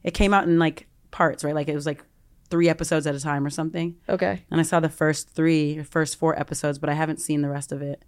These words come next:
Speaker 2: I
Speaker 1: And
Speaker 2: binged
Speaker 1: I
Speaker 2: it.
Speaker 1: refuse to revisit
Speaker 2: That's
Speaker 1: it.
Speaker 2: okay. Because
Speaker 1: I'm
Speaker 2: you've seen the
Speaker 1: scared.
Speaker 2: parts of just you.
Speaker 1: Yeah.
Speaker 2: Yeah.
Speaker 1: Kind of. Yeah, as much as
Speaker 2: Yeah.
Speaker 1: I could.
Speaker 2: Yeah, that's
Speaker 1: And I
Speaker 2: good,
Speaker 1: lived
Speaker 2: though.
Speaker 1: it.
Speaker 2: Yeah, that's
Speaker 1: It's
Speaker 2: crazy.
Speaker 1: like
Speaker 2: Like, I've seen, I don't know, I definitely, saying this, you know, you don't know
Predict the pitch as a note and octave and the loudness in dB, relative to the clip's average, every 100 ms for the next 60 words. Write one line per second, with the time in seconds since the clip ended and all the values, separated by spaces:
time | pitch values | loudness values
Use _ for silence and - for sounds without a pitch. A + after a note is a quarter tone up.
0 | _ _ _ _ - D3+ E3 E3+ D3 D3 | _ _ _ _ 0 4 4 4 2 -2
1 | D3 D#3 C#3+ C3+ C3 - - D3 C3+ - | -2 -2 -2 -2 -6 -12 -12 -8 -6 -6
2 | - - _ _ _ _ C#3 C3 C3+ - | -12 -20 _ _ _ _ -6 -6 -2 2
3 | F#4 A#4+ A4+ - - _ _ - A#3 C4+ | 2 2 -2 -2 -6 _ _ 0 2 6
4 | D4+ C#4 C4 - D#4 C#4+ A#3 A3 G3 F3 | 6 6 4 4 4 4 4 4 4 0
5 | E3 D3 - D3 - F#3 _ _ - D#3 | 0 -2 -4 -6 -6 -10 _ _ -6 -6
6 | A#2+ - - - C#3 G#3 E3+ B2+ - _ | -6 -10 -10 -2 0 2 0 -4 -12 _
7 | _ F3 D#3 - - D#3+ - D3+ - C#3+ | _ -8 -8 -8 -8 -4 -2 -2 -8 -12
8 | - _ _ - - - - F#4 G#3+ - | -12 _ _ -6 -4 -2 2 2 4 2
9 | F3+ F#3+ D#3+ - - _ _ _ A3+ C4+ | 2 0 -2 -6 -10 _ _ _ 2 8
10 | E4 B3+ C#4+ F3 - C#4+ C#4+ G#3 G3+ G3 | 8 8 6 4 2 4 4 6 6 8
11 | G#3+ G#3 A#3+ A#3+ A3+ - - F#3+ G3 E3 | 6 4 4 4 2 -8 0 6 6 6
12 | C3+ - G3+ F#3+ F#3+ F#3+ G#3 F#3+ G3 F3+ | 2 4 4 6 6 4 2 4 4 2
13 | - _ _ _ _ _ - - F#3+ F#3+ | -2 _ _ _ _ _ 0 6 8 8
14 | F#3 F#3 F#3+ E3 E3+ F3 F3 D3+ | 6 4 4 4 4 4 4 4